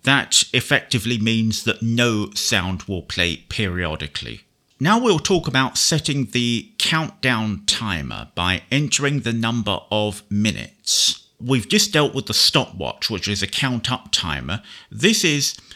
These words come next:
if you want to set a timer to be reminded in X number of minutes. And in this case, it's between one and fifty-nine. So the keystroke for this is Alt Control Windows F six.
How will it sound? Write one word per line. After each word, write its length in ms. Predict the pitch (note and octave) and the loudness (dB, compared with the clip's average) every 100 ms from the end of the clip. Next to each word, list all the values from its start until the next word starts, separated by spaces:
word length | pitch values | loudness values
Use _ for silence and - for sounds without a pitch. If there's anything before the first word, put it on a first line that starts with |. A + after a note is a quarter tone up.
| - - | -12 0
if 220 | C#3 - | 0 2
you 80 | C#3 | 0
want 260 | C#3 C3 - | 0 0 0
to 100 | B2 | 0
set 420 | - C#3+ A2+ - | 2 2 -2 -4
a 20 | A2 | -4
timer 460 | - C3+ B2+ A#2+ | -2 0 0 0
to 100 | - | -2
be 160 | A2 A#2+ | -2 -2
reminded 680 | A2 A2 A#2 A#2+ A2 G#2+ - | 0 0 0 0 0 -2 -2
in 280 | A#2 A2+ G#2+ | -2 0 0
X 360 | A#2 B2 - - | 0 0 0 2
number 340 | A#2 G#2 G2 F#2+ | 2 2 2 -2
of 320 | G2+ G2+ F#2 - | -2 -4 -4 -2
minutes. 760 | F#2+ C#2 C2+ - - - - - _ - | -2 -2 -6 -6 0 0 0 -8 _ -10
And 80 | D#2+ | -4
in 120 | G2 | 0
this 180 | D#3+ - | 2 2
case, 340 | B2 A2+ A2+ | 2 0 0
it's 160 | - - | -2 -4
between 460 | G#2+ - G#2+ G2+ | -6 -2 -2 -2
one 160 | F#2 A2 | 0 0
and 100 | G2 | -2
fifty-nine. 760 | - G2 - F#2+ E2+ A1+ A1+ - _ _ _ - - - - | -4 -4 -4 -2 -2 -4 -10 -14 _ _ _ -14 -12 -14 -6
So 260 | - B2+ | 4 4
the 80 | A2 | 4
keystroke 480 | - G#3 G3 F#3 D#3+ | 4 4 4 4 0
for 120 | - | -2
this 260 | C#3 F3+ B2 | 0 2 0
is 120 | G#2 - | -2 0
Alt 280 | C#3 C#3+ - | 0 0 0
Control 500 | C#3 B2 C3 B2 - | 0 2 2 2 2
Windows 480 | A2+ G#2+ G2+ G2 - | 0 2 2 0 -2
F 140 | G2+ F#2+ | -2 -2
six. 720 | - D#2 - - - - - | -2 -4 -4 -4 -2 -2 -6